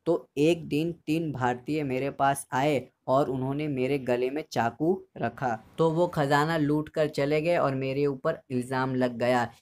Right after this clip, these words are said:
इल्ज़ाम लगने के बाद मैं अंडमान के जेल में था, तो वहाँ पर मैंने देखा कैप्टन को और सॉल्टो को, तो उन दोनों को मैंने खजाने के बारे में बता दिया। तो अब उन दोनों ने उस खजाने को ले लिया,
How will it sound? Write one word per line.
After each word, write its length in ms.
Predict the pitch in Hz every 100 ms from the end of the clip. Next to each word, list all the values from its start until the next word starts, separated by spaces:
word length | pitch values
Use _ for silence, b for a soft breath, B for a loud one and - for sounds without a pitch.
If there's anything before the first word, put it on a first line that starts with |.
| -
इल्ज़ाम 400 | 139 135 147 165
लगने 300 | 165 160 165
के 140 | 160 156
बाद 180 | 151 147
मैं 200 | 151 - 127
अंडमान 680 | 127 127 127 131 135 151
के 180 | 147 156
जेल 300 | 139 131 127
में 180 | 123 117
था, 260 | 117 127 117 B _
तो 80 | 135
वहाँ 220 | 131 143
पर 160 | 147 160
मैंने 280 | 147 147 147
देखा 260 | 131 131 151
कैप्टन 540 | - 123 117 - 147
को 140 | 147 180
और 340 | - 135 202 - _ _ _ -
सॉल्टो 520 | - 139 135 127 139 131
को, 240 | 143 127 113 _ _
तो 140 | 147 185 -
उन 180 | 135 135
दोनों 280 | 135 131 143
को 140 | 170
मैंने 300 | 151 131 139 151
खजाने 480 | 135 120 120 123
के 160 | 127 147
बारे 300 | 127 123 131
में 140 | 135 120
बता 280 | 117 120 131
दिया। 360 | 139 151 170 - _ -
तो 80 | 165 - 147
अब 200 | 160 -
उन 180 | 143 143
दोनों 280 | 143 139 147
ने 140 | 160 175
उस 220 | 151 -
खजाने 600 | - 127 127 117 127 135
को 160 | - 165
ले 280 | 127 123
लिया, 320 | 123 120 123